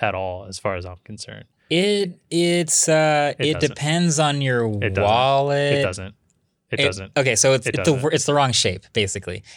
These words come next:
Speaker 2: It is the
Speaker 1: Yeah,
Speaker 2: right
Speaker 1: it's,
Speaker 2: dimensions, but they just
Speaker 1: I
Speaker 2: needed
Speaker 1: think
Speaker 2: it
Speaker 1: it's
Speaker 2: to
Speaker 1: too
Speaker 2: be
Speaker 1: thick.
Speaker 2: flat. Yeah, it's a little too thick and it sort of bulges. So if you, like, put something that shape in your pocket, it's gonna feel weird. If they'd made this, see, this is Tile's advantage is they can just
Speaker 1: Yeah, for
Speaker 2: also
Speaker 1: sure.
Speaker 2: make a square flat one,
Speaker 1: Mm-hmm.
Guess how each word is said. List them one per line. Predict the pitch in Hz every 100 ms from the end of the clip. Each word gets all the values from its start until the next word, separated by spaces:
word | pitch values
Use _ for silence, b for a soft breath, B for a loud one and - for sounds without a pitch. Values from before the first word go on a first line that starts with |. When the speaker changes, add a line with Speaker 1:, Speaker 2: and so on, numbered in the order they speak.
| B
Speaker 2:
It | 135
is | 170 180
the | 196
Speaker 1:
Yeah, |
Speaker 2:
right | 151 147
Speaker 1:
it's, | 139
Speaker 2:
dimensions, | 120 110 123 - 156 147
but | 127 123
they | 120
just | 127
Speaker 1:
I | 123
Speaker 2:
needed | 127
Speaker 1:
think | 175
Speaker 2:
it |
Speaker 1:
it's | 170
Speaker 2:
to | 202
Speaker 1:
too |
Speaker 2:
be | 107
Speaker 1:
thick. | 101 92
Speaker 2:
flat. | - 104 101 95 -
Yeah, | 104 101 95 92
it's | 104 -
a | 110
little | 117 127
too | - 113
thick | 104 110 101
and | 107
it |
sort | 101 104
of | 92 90
bulges. | 95 104 131 131
So | - 120 104
if | 101
you, | 120
like, | 120 104 98 -
put | 120 -
something | - 110 113 101
that | 92 92
shape | - - 98 104
in | 101
your | 92
pocket, | - 95 - 110
it's | 92
gonna | 104 95
feel | 107 95
weird. | 92 104 110
If | 104
they'd | 123 104 101
made | 139 135 104 B B -
this, | 143 -
see, | 185
this | 196
is | 135
Tile's | - 156 135
advantage | 107 120 147 107 101
is | 98 92
they | 110
can | - 107
just | 110
Speaker 1:
Yeah, | 123
for | 107
Speaker 2:
also | 104 -
Speaker 1:
sure. | 110
Speaker 2:
make | 101 101
a | 101
square | - - 101 95
flat | - 98 101
one, | 131 151 156
Speaker 1:
Mm-hmm. | 127 120 117